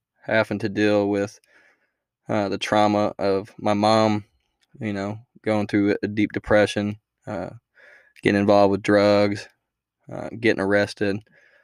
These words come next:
going to prison. So he lost the woman of his dreams and was still, uh, responsible for taking care of three kids by himself. And throughout that process, I wasn't, uh, I wasn't really thinking about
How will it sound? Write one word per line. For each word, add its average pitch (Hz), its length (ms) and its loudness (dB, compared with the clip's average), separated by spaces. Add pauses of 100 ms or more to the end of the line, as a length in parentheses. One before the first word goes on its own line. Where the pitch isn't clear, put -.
(480)
going 107 180 4
to 101 80 -4
prison. 107 500 2 (320)
So - 140 -6
he 104 100 -2
lost 107 360 0
the 104 80 -4
woman 107 240 0
of 104 100 -2
his 104 120 -8
dreams 107 500 -2 (580)
and 98 260 -4
was 98 120 -8
still, 104 600 0 (1300)
uh, 104 180 -2
responsible 120 520 2
for 107 300 0 (120)
taking 113 200 0
care 110 200 2
of 104 80 2
three 110 200 0
kids 120 260 2
by 104 140 4
himself. 104 440 2
And 98 160 -10 (1200)
throughout 151 280 6
that 123 140 2
process, 135 440 2
I 117 60 2
wasn't, 113 300 -4 (1120)
uh, 127 200 -6
I - 300 -12
wasn't 120 200 -2
really 123 140 0
thinking 117 280 -2
about 104 360 -2